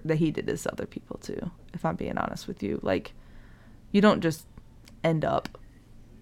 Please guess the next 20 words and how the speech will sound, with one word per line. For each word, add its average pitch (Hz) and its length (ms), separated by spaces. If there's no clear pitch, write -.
killing 147 440
and 165 100
cutting 151 220
someone, 160 380
like, 165 240
a - 40
girl's 147 340
arms - 320
off. - 320
Like, 165 140
you 170 80
don't. - 260
So 165 600
th-, - 200
I 170 180
wouldn't 156 320
be 151 60
surprised 160 360
if 160 100
other 160 400